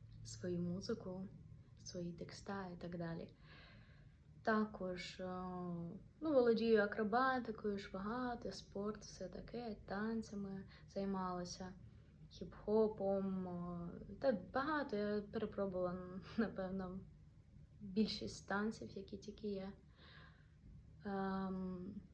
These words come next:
також, сподіваюсь, вам сподобалася моя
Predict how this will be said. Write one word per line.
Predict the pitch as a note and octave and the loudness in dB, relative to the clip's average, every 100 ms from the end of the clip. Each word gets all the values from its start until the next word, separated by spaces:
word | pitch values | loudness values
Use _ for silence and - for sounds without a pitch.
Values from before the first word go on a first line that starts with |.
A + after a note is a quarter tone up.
| - - - - - - - - | -18 -20 -20 -16 -16 -16 -16 -2
також, | A#3 A#3 - G#3+ G#3+ G3+ - - - - - - - - - - - - - - - - - - - - - - - - - - - - - - - | -2 -2 0 2 2 0 -6 -8 -14 -18 -20 -20 -20 -20 -20 -20 -20 -20 -20 -20 -20 -20 -20 -20 -18 -18 -16 -10 -10 -12 -20 -20 -20 -20 -20 -20 -20
сподіваюсь, | - A#3+ G#3+ G#3+ G#3 G3+ - | 2 6 8 10 8 6 4
вам | F#3 F#3 | 0 0
сподобалася | - G3 F#3 F#3 F3+ E3+ E3 | -2 -2 0 2 2 2 -2
моя | D#3+ D#3+ E3 E3 | -2 -2 -2 0